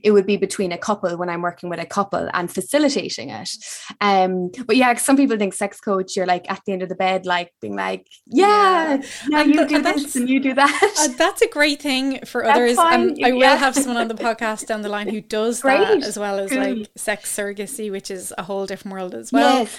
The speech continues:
Speaker 1: and that is
Speaker 2: But
Speaker 1: different,
Speaker 2: I
Speaker 1: yeah.
Speaker 2: think it's important to always state those boundaries, you know, and even in those situations, any kind of touching is, like, supremely regulated. That's fine. Um,
Speaker 1: Absolutely.
Speaker 2: but
Speaker 1: Yeah, yeah,
Speaker 2: i-,
Speaker 1: so
Speaker 2: is it a
Speaker 1: important.
Speaker 2: case of, like,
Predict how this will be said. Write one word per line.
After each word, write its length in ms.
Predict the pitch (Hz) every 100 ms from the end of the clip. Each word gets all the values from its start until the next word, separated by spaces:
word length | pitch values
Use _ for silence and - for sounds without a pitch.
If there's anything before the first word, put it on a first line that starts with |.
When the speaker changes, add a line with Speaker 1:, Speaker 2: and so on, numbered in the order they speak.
| -
Speaker 1:
and 120 | 226
that 120 | 220 220
is 180 | 202 -
Speaker 2:
But 80 |
Speaker 1:
different, 320 | 202 170 160 220
Speaker 2:
I 40 |
Speaker 1:
yeah. 40 |
Speaker 2:
think 160 | 254 240
it's 160 | 247 233
important 600 | 233 - 262 226 220 214
to 120 | 220
always 280 | 208 202 202
state 340 | - 214 208
those 240 | 208 202 196
boundaries, 760 | 202 202 208 - - 202 - -
you 120 | 226
know, 200 | 190 185
and 100 | 196
even 240 | 254 262 240
in 120 | 208
those 300 | 214 220 240
situations, 640 | - - 208 208 214 208 -
any 240 | 196 196
kind 180 | 185 190
of 80 | 185
touching 380 | 208 190 196 185
is, 140 | 185
like, 240 | 190 185 -
supremely 640 | - 196 - 202 190 180
regulated. 720 | 180 185 185 185 190 190 190 208
That's 320 | - 196 190 -
fine. 380 | - 185 196 - - - - -
Um, 200 | 208 190
Speaker 1:
Absolutely. 540 | 190 202 185 175 170
Speaker 2:
but 140 | -
Speaker 1:
Yeah, 260 | 196 180 165
yeah, 220 | 175 175 170 -
Speaker 2:
i-, 40 |
Speaker 1:
so 40 | -
Speaker 2:
is 20 | -
it 80 | 254
a 20 |
Speaker 1:
important. 80 | 254
Speaker 2:
case 300 | 262 254 -
of, 180 | 247
like, 300 | 240 202 202